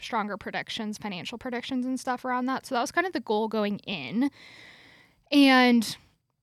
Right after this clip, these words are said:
as we kind of started negotiating with them,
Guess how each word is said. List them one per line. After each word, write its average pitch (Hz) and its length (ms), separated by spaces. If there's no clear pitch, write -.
as 262 280
we 311 440
kind 254 220
of 240 60
started 233 280
negotiating 214 540
with 208 160
them, 202 480